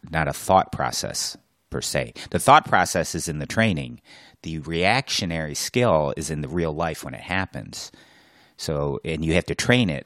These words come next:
train that into you by doing it over and over. When you just go and buy it because the guy at the shop is like, "Hey, you know that one hose that's been holding you back all your years in scuba? That's, <laughs> that's why you can't have those great dives and you're struggling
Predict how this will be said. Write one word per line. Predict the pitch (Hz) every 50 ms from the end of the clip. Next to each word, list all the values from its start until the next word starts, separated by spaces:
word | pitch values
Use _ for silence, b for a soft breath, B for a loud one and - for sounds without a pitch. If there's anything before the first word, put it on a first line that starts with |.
| _
train | - - - 82 76
that | 78 82 82
into | 107 123 143 - - 64
you | 57 50 50 - - - _ _ _ _ _ _ _ _ -
by | 73 76
doing | 76 71 120 147 135 92
it | 78
over | 69 71 69 65 73
and | 69 69
over. | 69 67 67 62 57 b b b b b
When | 95 92 85
you | 82 78
just | - 98 - - -
go | 101 92 87
and | 78 71
buy | - 78 80 95 117 117
it | 87 95 - -
because | - 80 - 80 73 71 69 -
the | -
guy | 67 73 73 76 78
at | -
the | -
shop | - - 82 85 82 -
is | 73 - 69
like, | 65 62 -
"Hey, | - 110 123 127 78 62 - - B B B B B B
you | 87 87 92
know | 95 107 123 151
that | 185 - -
one | 110 101 107 113 113
hose | 92 - 87 95 104 110 -
that's | 117 -
been | - -
holding | 78 - - 85 92 92 98
you | 95 92
back | - - 67 67 76 85 101 - - - - -
all | 82 80
your | 80 78 76
years | 73 73 76 78 82 78 -
in | 76
scuba? | - - - - 73 71 73 87 95 110 110 - B B B B B B B
That's, | B 85 87 - - - - 120 -
<laughs> | - - - -
that's | - 113 120 - -
why | - 127 120
you | 117 110 98
can't | - 120 110 104 101
have | 101 98 87
those | 98 87 -
great | - - 85 82 90 - -
dives | - 78 73 71 78 82 90 107 101 -
and | 85
you're | 80 73 71
struggling | - - - 80 78 85 82 92 95 104 107 113 123 123 110